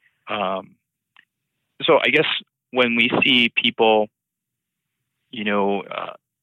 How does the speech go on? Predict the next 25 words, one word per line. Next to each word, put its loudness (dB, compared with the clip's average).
they 0
say 4
that 4
the 0
younger, 0
the -6
millennial 0
s-, 0
generation 0
especially, -4
and -6
later, -4
uh, -6
Generation -2
Z, -2
and -14
who -4
knows, 2
maybe -4
the -2
alphas, -4
uh, -6
they 4
travel 2
more. -6